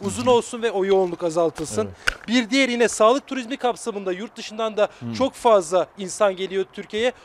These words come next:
Speaker 1: Onların ertelenmesini söyledi.
Speaker 2: Doğru.
Speaker 1: Sağlık Bakanlığı bu genelgesinde. Yine kronik hastalık ve engellik nedeniyle raporlu olan kişilerin raporları eğer devam ediyorsa onların da raporlarının uzatmasını yönündeki taleplerinin ertelenmesi. Yani bu şu anlama geliyor aslında bunları saydığımızda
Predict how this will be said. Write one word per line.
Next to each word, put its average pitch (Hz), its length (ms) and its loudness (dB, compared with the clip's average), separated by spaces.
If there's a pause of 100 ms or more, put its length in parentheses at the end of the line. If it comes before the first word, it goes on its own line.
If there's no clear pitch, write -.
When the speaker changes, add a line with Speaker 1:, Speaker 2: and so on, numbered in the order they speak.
(120)
Speaker 1:
Onların 226 380 4
ertelenmesini 220 600 2 (360)
söyledi. 170 440 2
Speaker 2:
Doğru. 233 80 2 (180)
Speaker 1:
Sağlık 190 380 2
Bakanlığı 196 420 2
bu 190 100 -4
genelgesinde. 185 760 0 (340)
Yine 233 260 4 (300)
kronik 233 360 0
hastalık 240 400 0
ve 262 40 -4
engellik 220 480 0
nedeniyle 226 460 0
raporlu 233 400 0
olan 233 260 0
kişilerin 220 580 -4 (280)
raporları 254 460 2
eğer 247 360 2
devam 226 340 4
ediyorsa 247 540 0 (220)
onların 226 340 2
da 220 100 2
raporlarının 233 600 0
uzatmasını 220 840 -2
yönündeki 214 560 -8 (240)
taleplerinin 226 540 2
ertelenmesi. 208 680 2
Yani 214 300 -2
bu 214 100 -10
şu - 180 0
anlama 208 260 -2
geliyor 165 180 -4
aslında 185 260 -8
bunları 208 140 -6
saydığımızda 185 680 -6